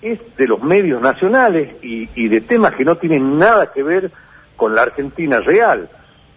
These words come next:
Eh, eh, yo, pues, fue, mm, bueno, tuve el, el orgullo, la, la distinción de, de, como decían antes, de ser embajador en dos países latinoamericanos,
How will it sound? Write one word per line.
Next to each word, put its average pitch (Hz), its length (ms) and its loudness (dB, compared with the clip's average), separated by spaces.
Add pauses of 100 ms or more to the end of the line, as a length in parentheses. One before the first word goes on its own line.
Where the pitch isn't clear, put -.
Eh, 113 240 -6
eh, 113 260 -2 (260)
yo, 180 180 2 (100)
pues, 104 140 -8
fue, 101 160 -6 (200)
mm, 90 360 -8
bueno, 113 220 2
tuve 92 640 0
el, 85 200 -8
el 92 160 0
orgullo, 117 560 2
la, 87 120 0
la 80 200 -6
distinción 104 640 0
de, 95 160 -2 (440)
de, 85 160 -6
como 90 300 -2
decían 104 320 2
antes, 123 300 -2
de 87 160 -6
ser 104 320 -2
embajador 117 680 0 (480)
en 98 160 -14
dos 123 180 0
países 123 380 -2
latinoamericanos, 117 920 0